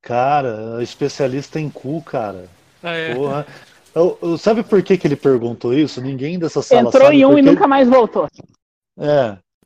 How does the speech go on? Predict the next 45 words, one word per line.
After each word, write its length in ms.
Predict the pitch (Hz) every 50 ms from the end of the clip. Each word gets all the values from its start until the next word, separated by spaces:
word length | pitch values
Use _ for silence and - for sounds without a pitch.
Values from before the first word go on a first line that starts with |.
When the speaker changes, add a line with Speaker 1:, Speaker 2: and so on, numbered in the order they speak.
| _ _
Speaker 1:
Eu 280 | - 135 135 143 - 131
tô, 140 | - - 180
o, 280 | 156 165 160 160 151
o, 400 | 151 - - 151 151 175 165 151
o, 320 | 175 175 175 170 165 - 156
o, 420 | 147 - 427 - 311 320 - 320
o, 0 |
o, 840 | 349 427 427 - - 440 427 392 - - 392 - - 370 - - 175
o 40 | 151
Lu, 340 | 151 160 190 233 208 - - 196 190
o 80 | 175 160
Lu 180 | 170 190 208
per-, 200 | - 220 196 180 170 175 160
o 60 | 151
Lu 180 | 151 160 190 196
perguntou 540 | 185 214 190 180 170 160 151 - 151 139 139
isso 340 | 160 208 214 - - 151 131 - - - 123 131 123 -
porque 260 | 165 165 160 208 214
ninguém 360 | 208 202 185 165 202 226 240
segue 460 | - - - 202 185 185 175 151 147 139
ele, 280 | 131 131 120 110 113
cara. 520 | 104 - 120 110 107 107 110 110 117 120 131
Agora 260 | 120 127 156 170 170
todo 220 | 170 214 196 226
mundo 180 | 220 220 214 214
vai 160 | 190 214 202
saber. 440 | - - 202 175 139 147 147 143 - - - - - - - - _
O, 400 | - 143 151 147 160 160 - 156 160
o 40 |
Lu 320 | 151 151 143 156 190 226 214
é 60 | 202
o 60 | 196
único 300 | 208 233 254 262 - 254
cara 300 | - - 196 185 185 180
que 120 | - - 156
teve 240 | - 170 156 151
a 60 | 156 151
moral 460 | 156 175 202 196 160 160 180 190 185
de 320 | 147 120 120 139 143 151 -
ir 220 | - 143 151 156 147 -
publicamente 840 | - 185 202 185 208 208 - 214 190 160 156 165 175 160 - - 165
na 140 | 151 151 151
T 120 | - - 139
L 240 | 135 135 151 170 175
betar 640 | 147 156 190 185 - - - 139 156 175 180 156